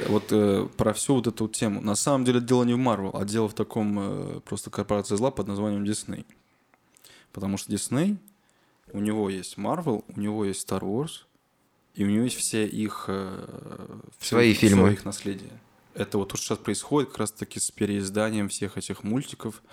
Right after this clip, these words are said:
Speaker 1: под лайв-экшн, хотя это всё
Speaker 2: Мгм.
Speaker 1: компьютерное. Выйдет щас, выйдет щас Король Лев, который, я уверен, как и, блядь, все уверены, просто разнесёт так же,
Speaker 2: Да,
Speaker 1: как и
Speaker 2: ля-, вот трейлер показали его, конечно, мощный.
Speaker 1: Да, я там, я
Speaker 2: И
Speaker 1: до сих пор такой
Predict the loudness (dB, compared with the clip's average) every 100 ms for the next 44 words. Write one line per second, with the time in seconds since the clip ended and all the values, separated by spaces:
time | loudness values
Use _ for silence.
0 | -20 _ _ -4 0 0 0 -2 -2 -8
1 | -8 -8 -4 2 4 4 0 -4 -8 -12
2 | -16 -20 _ _ _ _ _ _ _ -4
3 | 0 2 2 0 -2 0 0 0 -4 -2
4 | 0 2 2 0 -4 -2 0 2 2 2
5 | 4 4 2 0 -6 -16 _ -16 -10 -10
6 | -10 -10 -10 -12 -10 -10 -8 -6 -4 -4
7 | -8 -14 _ _ _ -10 -8 -4 -4 -2
8 | -4 -4 -6 -6 -4 0 4 6 8 10
9 | 10 8 8 10 10 8 8 8 10 10
10 | 10 10 8 8 6 6 6 8 6 4
11 | 2 2 -2 0 4 4 4 2 2 4
12 | 4 4 2 2 2 2 0 -2